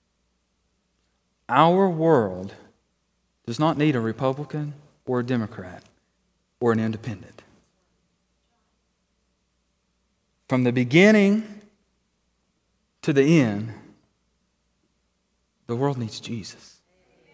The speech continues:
Jesus. And, but listen, church. But listen.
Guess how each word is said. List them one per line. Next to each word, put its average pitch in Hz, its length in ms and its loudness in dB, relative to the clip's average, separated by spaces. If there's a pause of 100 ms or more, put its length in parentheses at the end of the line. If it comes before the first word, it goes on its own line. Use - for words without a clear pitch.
(840)
Jesus. - 500 -10 (680)
And, - 120 2 (340)
but 139 180 2
listen, 233 320 4
church. 160 440 2 (1600)
But 165 100 2
listen. 190 300 6